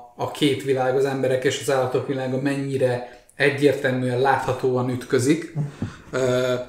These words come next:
akkor nagyon gyorsan feltűnik, hogy Bakker mennyire dzsungeltörvénye, és a valós élet dzsungeltörvénye, és az állatok ösztönös élővilága szerint vannak fölépítve a karakterek és az állatok.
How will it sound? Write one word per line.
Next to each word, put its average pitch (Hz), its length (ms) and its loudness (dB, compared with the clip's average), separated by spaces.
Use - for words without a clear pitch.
akkor - 640 2
nagyon 160 440 6
gyorsan 135 340 2
feltűnik, 143 480 2
hogy 143 300 2
Bakker 165 540 6
mennyire 175 760 8
dzsungeltörvénye, 139 1160 6
és 135 160 2
a 131 120 0
valós 185 540 6
élet 135 440 0
dzsungeltörvénye, 135 920 2
és 131 140 2
az 127 120 0
állatok 160 560 4
ösztönös 165 720 2
élővilága 135 760 2
szerint 135 520 2
vannak 139 420 0
fölépítve 143 800 2
a 147 120 4
karakterek 147 680 2
és 160 160 -2
az 175 120 2
állatok. 127 600 2